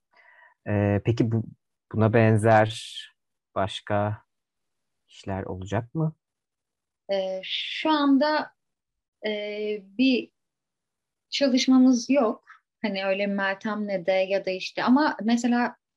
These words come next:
Speaker 2: sergimizi belki başka yerlerde de ayrı zamanlarda kurabiliriz. Yani bu
Speaker 1: Hı hı.
Speaker 2: sergi hani oldu bitti gibi bir sergi değil. E, başka yerlerde, başka zamanlarda da, e, kurabileceğimiz,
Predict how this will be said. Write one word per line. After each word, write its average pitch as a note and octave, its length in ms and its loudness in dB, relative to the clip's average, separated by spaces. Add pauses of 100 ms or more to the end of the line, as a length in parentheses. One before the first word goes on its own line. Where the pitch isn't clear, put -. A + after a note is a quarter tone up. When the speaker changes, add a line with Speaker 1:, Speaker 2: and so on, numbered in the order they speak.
(140)
Speaker 2:
sergimizi A#3 840 0
belki C4+ 560 -2
başka A3 360 -4
yerlerde A3+ 680 -4
de A3 40 -12
ayrı A3 260 -4
zamanlarda G#3+ 560 -4
kurabiliriz. A3+ 840 -4
Yani F#3+ 180 -6
bu F#3 100 -12
Speaker 1:
Hı A2+ 40 0
hı. G#2+ 40 0
Speaker 2:
sergi G#3 320 0 (120)
hani G#3 240 -8 (240)
oldu A3+ 380 0
bitti A3 280 -6
gibi G#3 200 -4
bir A3+ 40 -8
sergi G3+ 500 -6
değil. A#3 360 0 (540)
E, F#3+ 60 -2 (480)
başka G#3+ 360 -2
yerlerde, A3 560 0
başka G#3+ 320 -4
zamanlarda G#3 760 -4
da, A#3+ 240 -2 (460)
e, F3+ 440 -4 (280)
kurabileceğimiz, G#3 1200 -4